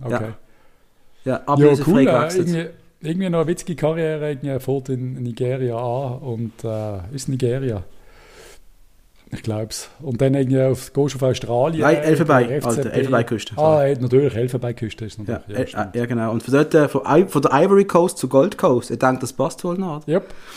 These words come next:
Speaker 2: Australien
Speaker 1: Recht,
Speaker 2: erlebt,
Speaker 1: recht
Speaker 2: dann
Speaker 1: geil.
Speaker 2: Portugal erlebt, dann Runde Schweiz gemacht, zweieinhalb Jahre, nicht schlecht, in die Türkei gemacht und dann
Speaker 1: Drei,
Speaker 2: zurück.
Speaker 1: drei Titel, drei Meistertitel reingeholt.
Speaker 2: Ja, das, so kannst du das machen, oder?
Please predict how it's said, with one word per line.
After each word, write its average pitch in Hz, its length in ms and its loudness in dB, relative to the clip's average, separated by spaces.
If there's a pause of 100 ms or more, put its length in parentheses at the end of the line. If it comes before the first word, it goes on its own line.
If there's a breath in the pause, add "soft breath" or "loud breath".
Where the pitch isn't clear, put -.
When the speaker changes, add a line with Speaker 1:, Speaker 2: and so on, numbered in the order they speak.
(180 loud breath)
Speaker 2:
Australien 139 560 4
Speaker 1:
Recht, 170 40 2
Speaker 2:
erlebt, 175 200 2
Speaker 1:
recht - 100 0
Speaker 2:
dann 143 100 6
Speaker 1:
geil. 127 100 -4
Speaker 2:
Portugal 180 460 2 (100)
erlebt, 185 300 2
dann 143 240 4
Runde 139 300 2
Schweiz 214 400 -2
gemacht, 214 360 0
zweieinhalb 170 600 -4
Jahre, 175 160 0
nicht 165 140 -6
schlecht, 165 300 -8
in 139 60 -4
die - 60 -10
Türkei 156 400 2
gemacht 175 460 -4 (400 soft breath)
und 131 180 -2
dann 139 160 4
Speaker 1:
Drei, 135 100 2
Speaker 2:
zurück. 135 300 0
Speaker 1:
drei 151 160 -2
Titel, 156 340 -4
drei 135 200 0
Meistertitel 143 760 -4
reingeholt. 131 580 -8 (220)
Speaker 2:
Ja, 220 260 -4
das, 170 220 -4
so 185 80 -4
kannst 180 240 -2
du - 20 0
das 151 60 -2
machen, 151 320 -2
oder? 135 180 -4